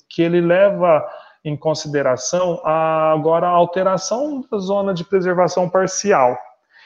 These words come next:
Então, assim, de forma comum, é, a gente tem a parte sensorial aqui pra ser avaliada, né, quanto à parte sensorial e a parte motora,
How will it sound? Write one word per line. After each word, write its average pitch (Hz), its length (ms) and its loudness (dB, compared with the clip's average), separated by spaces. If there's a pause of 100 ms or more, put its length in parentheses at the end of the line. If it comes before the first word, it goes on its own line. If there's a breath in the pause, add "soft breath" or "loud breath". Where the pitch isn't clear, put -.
(200 loud breath)
Então, 202 180 0
assim, 170 360 -2
de 190 180 -6
forma 151 720 0 (160)
comum, 147 640 -2 (800)
é, 151 480 2
a 156 80 2
gente 160 340 -8
tem 170 340 -2 (300 soft breath)
a 156 140 0
parte 147 400 -2
sensorial 143 960 -2
aqui 131 300 -4
pra 139 180 -8
ser 139 240 -6
avaliada, 139 840 -2
né, 190 300 0
quanto 139 680 -6
à 147 80 -6
parte 143 240 -4
sensorial 156 460 -2
e 277 40 0
a 254 80 -4
parte 214 300 -4
motora, 151 640 0